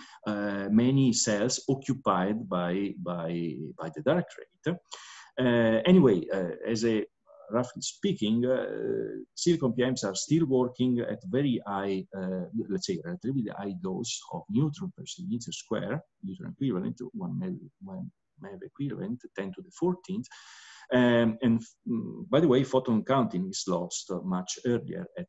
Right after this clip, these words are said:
ten to the eleven. You can s-, uh, you can, you can have much more detailed information by, uh,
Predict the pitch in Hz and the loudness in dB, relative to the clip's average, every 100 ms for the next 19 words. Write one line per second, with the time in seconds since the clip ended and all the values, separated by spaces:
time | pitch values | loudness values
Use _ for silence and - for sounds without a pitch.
0 | - 92 - 82 - - 92 78 - _ | -6 -6 -6 -12 -12 -10 -8 -10 -14 _
1 | _ _ - - - - 127 113 95 - | _ _ -20 -20 -20 0 2 2 0 0
2 | - - - - 113 101 98 95 90 87 | -2 -2 -4 -4 -4 -4 -2 -2 -2 -4
3 | - 95 92 92 90 90 - - 90 92 | -6 -8 -4 -2 0 -2 -6 -14 -4 0
4 | 95 90 98 90 82 104 98 92 90 90 | 0 -2 -4 -4 -4 -4 -2 -4 -4 -2
5 | 101 120 117 104 92 90 87 80 82 82 | 2 4 2 0 -2 -2 -4 -4 -2 -4
6 | 82 82 80 78 | -6 -8 -8 -10